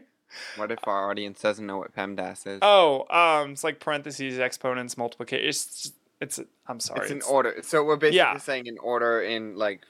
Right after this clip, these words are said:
Speaker 1: step by step, what,
Speaker 2: Right.
Speaker 1: what's the
Speaker 2: Right.
Speaker 1: order that things have
Speaker 2: Yeah,
Speaker 1: to go in.
Speaker 2: exactly. Yeah, it's, it's a, I think it's, like, a pre-algebra term. So,
Speaker 1: Mm-hmm.
Speaker 2: yeah. Um, okay, so, okay, so, so how the,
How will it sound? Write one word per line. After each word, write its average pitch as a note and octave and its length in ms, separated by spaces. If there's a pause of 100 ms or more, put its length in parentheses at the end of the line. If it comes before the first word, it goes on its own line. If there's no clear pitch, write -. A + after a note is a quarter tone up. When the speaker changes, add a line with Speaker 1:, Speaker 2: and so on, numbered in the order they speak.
(160)
Speaker 1:
step - 320
by A#2 140
step, A2 420
what, D3+ 120
Speaker 2:
Right. B2 220 (440)
Speaker 1:
what's A#2+ 200
the G#2 40
Speaker 2:
Right. G#2 60
Speaker 1:
order G2+ 160
that G2 180
things G2+ 300
have G2 120
Speaker 2:
Yeah, - 100
Speaker 1:
to - 60
go F2+ 220
in. - 60
Speaker 2:
exactly. - 480 (200)
Yeah, - 160
it's, - 240
it's - 240
a, B2 160 (400)
I - 60
think E3+ 160
it's, - 100
like, - 120
a - 60
pre-algebra - 520
term. - 380 (840)
So, - 300
Speaker 1:
Mm-hmm. A2+ 240 (360)
Speaker 2:
yeah. A2+ 220 (180)
Um, D#3 560 (1080)
okay, E3+ 280
so, F3+ 300
okay, E3+ 280
so, C#3+ 360
so - 160
how G3+ 220
the, F#3 220